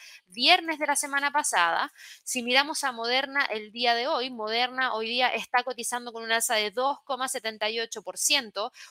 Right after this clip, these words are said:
opera en ciento noventa y ocho dólares con sesenta y seis centavos, más o menos por acá,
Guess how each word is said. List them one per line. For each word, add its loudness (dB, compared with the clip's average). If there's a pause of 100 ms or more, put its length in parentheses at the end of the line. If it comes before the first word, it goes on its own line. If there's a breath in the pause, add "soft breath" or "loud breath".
opera 2
en -2
ciento -2
noventa -4
y -2
ocho -6
dólares 0
con -4
sesenta -2
y -2
seis 0
centavos, 0
más -2
o -10
menos -6
por -2
acá, 8